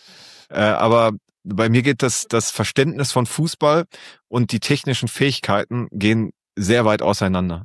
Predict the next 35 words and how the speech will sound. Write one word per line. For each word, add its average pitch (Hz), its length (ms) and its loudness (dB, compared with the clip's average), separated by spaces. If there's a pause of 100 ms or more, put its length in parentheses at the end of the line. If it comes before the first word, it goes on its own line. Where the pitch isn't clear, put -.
(140)
sehr 113 200 2
weit 101 140 0
auseinander. 92 480 -4
Von 104 160 0
daher 110 240 2
habe 110 140 0
ich 110 100 -4
immer, 110 260 0 (460)
äh, 107 140 0
tatsächlich 110 420 0
in 117 80 2
der 107 80 2
Abwehr 127 240 2
gespielt. 127 480 0
Da 113 140 4
wurde 123 140 4
ich 123 60 -2
dann 123 140 0
auch 113 140 2
sehr 117 160 2
gelobt, 110 400 2
aber 110 120 2
ich 101 80 -2
habe 110 140 -4
auch 117 140 -2
immer 117 180 0
schnell 117 260 -2
den 113 140 0
Ball 117 300 2
einem 110 220 -2
gegeben, 110 340 0
der 104 80 0
Fußball - 280 -10
spielen 87 220 -10
konnte. - 260 -12